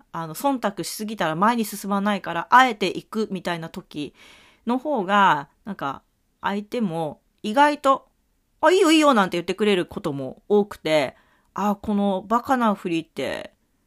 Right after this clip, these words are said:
いいなって <laughs> 思ってます。いや、たまたま最近このバカなふりして交渉とか、バカなふりして依頼っていうのがうまくいってるのが続いてるからなのかもしれませんけどね。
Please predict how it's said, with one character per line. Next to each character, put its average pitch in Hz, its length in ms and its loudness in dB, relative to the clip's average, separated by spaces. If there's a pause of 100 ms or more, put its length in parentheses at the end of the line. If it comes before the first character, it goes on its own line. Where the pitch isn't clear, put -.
(140)
い 240 120 0
い 196 40 4
な 170 200 6
っ - 80 -6
て 311 100 6 (200)
<laughs> - 160 -2
思 214 220 -2
っ - 20 -8
て - 120 -12
ま - 100 -4
す。 - 100 -16
い - 40 -20 (220)
や、 214 100 4
た 294 140 2
ま 349 120 -2
た 349 120 -2
ま 349 180 0 (280)
最 247 240 -4
近 240 160 -8
こ 247 100 -2
の 233 180 0 (260)
バ 240 120 0
カ 240 160 0
な 220 200 0
ふ 220 140 -6
り 208 120 -4
し 202 100 -10
て 247 520 0 (600)
交 175 220 -2
渉 143 240 -6
と 143 140 -10
か、 143 160 -10 (140)
バ 208 120 2
カ 233 140 2
な 220 180 4
ふ 214 140 -6
り 196 140 -4
し - 80 -14
て 220 440 0
依 175 80 -2
頼 160 220 2
っ - 40 -14
て - 140 -8
い 165 40 -2
う 156 40 -6
の 139 140 -10
が 147 320 0
う 254 100 -2
ま 285 160 4
く 196 260 -4
い 185 60 -6
っ 170 60 -10
て - 180 -2
る 214 80 2
の 160 140 -4
が 131 80 -8
続 190 280 -6
い 240 80 -6
て 262 140 -4
る 233 140 -2
か 156 160 -6
ら 143 280 2
な 165 140 -8
の 151 100 -8
か 143 120 -16
も 135 100 -16
し - 100 -14
れ 139 100 -10
ま 135 120 -16
せ - 140 -14
ん - 60 -14
け - 100 -18
ど 135 80 -14
ね。 147 200 -10